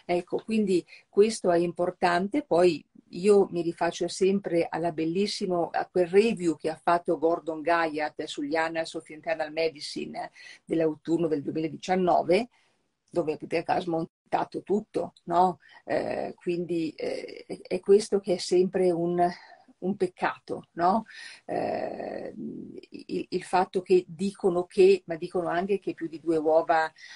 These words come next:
alla settimana faccia male, poi io vorrei trovarlo quello che l'ha detto, no? Eh, che tantissime cose, no? Però, eh, su, si basano sulle sabbie mobili.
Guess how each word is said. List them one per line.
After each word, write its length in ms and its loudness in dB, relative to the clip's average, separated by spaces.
alla 180 -6
settimana 600 -4
faccia 340 -6
male, 320 0
poi 220 -4
io 160 -4
vorrei 180 -6
trovarlo 540 -6
quello 220 -6
che 120 -6
l'ha 120 -6
detto, 420 -2
no? 260 -4
Eh, 640 -6
che 480 -2
tantissime 680 -8
cose, 480 -4
no? 260 -2
Però, 460 2
eh, 540 -8
su, 260 -10
si 200 -6
basano 520 0
sulle 240 -8
sabbie 360 -8
mobili. 480 2